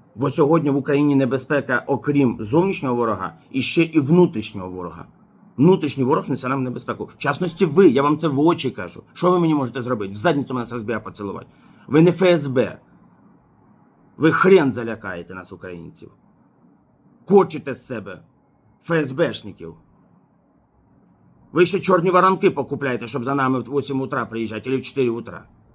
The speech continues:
Це ви у них методички понабирали? Со времен Сталіна і Берії? Це ваші методи?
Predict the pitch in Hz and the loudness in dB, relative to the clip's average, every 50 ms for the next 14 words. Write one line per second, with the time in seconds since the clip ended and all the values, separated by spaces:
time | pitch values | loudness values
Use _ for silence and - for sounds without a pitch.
0 | _ _ _ _ _ _ _ _ _ _ _ _ _ _ _ _ _ _ _ _ | _ _ _ _ _ _ _ _ _ _ _ _ _ _ _ _ _ _ _ _
1 | _ _ _ _ _ _ _ - - - 156 151 156 156 165 208 247 233 - - | _ _ _ _ _ _ _ -10 -4 -2 2 4 4 4 6 4 2 2 0 -2
2 | - 147 131 160 147 143 147 123 - - 123 110 127 127 127 120 113 127 117 110 | -2 0 0 0 0 0 -2 -4 -6 -10 -10 -6 -4 -4 -2 0 0 0 0 0
3 | 98 92 85 80 - - - - - _ _ _ _ _ _ _ _ _ - - | -2 -4 -6 -10 -12 -18 -20 -20 -20 _ _ _ _ _ _ _ _ _ -20 -20
4 | - - - - - - - - _ _ _ _ _ _ _ - 160 143 151 160 | -20 -20 -20 -20 -20 -20 -20 -20 _ _ _ _ _ _ _ -4 -2 0 0 2
5 | 165 170 165 160 - - 160 156 156 147 143 139 135 - 143 147 151 147 - 120 | 2 2 0 0 2 4 4 4 4 4 2 0 0 2 0 2 2 2 0 -2
6 | 135 139 196 220 214 151 104 90 69 - - _ _ - - _ _ _ _ _ | 0 2 2 2 2 0 -4 -4 -6 -12 -18 _ _ -20 -20 _ _ _ _ _
7 | _ _ _ _ _ _ _ _ _ _ _ - 202 247 247 - - - 175 147 | _ _ _ _ _ _ _ _ _ _ _ 0 2 2 4 2 2 2 2 2
8 | 135 110 - 87 82 - - | 2 0 -2 -6 -12 -12 -14